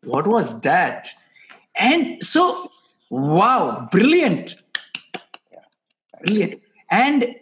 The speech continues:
Speaker 1: and you are telling me somebody will dance on this?
Speaker 2: Yeah.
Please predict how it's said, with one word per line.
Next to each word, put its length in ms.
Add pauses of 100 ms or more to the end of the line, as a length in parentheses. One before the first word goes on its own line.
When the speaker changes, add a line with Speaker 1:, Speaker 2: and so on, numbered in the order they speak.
(200)
Speaker 1:
and 320 (140)
you 200
are 40
telling 380
me 120
somebody 340
will 140
dance 340
on 140
this? 440 (1200)
Speaker 2:
Yeah. 180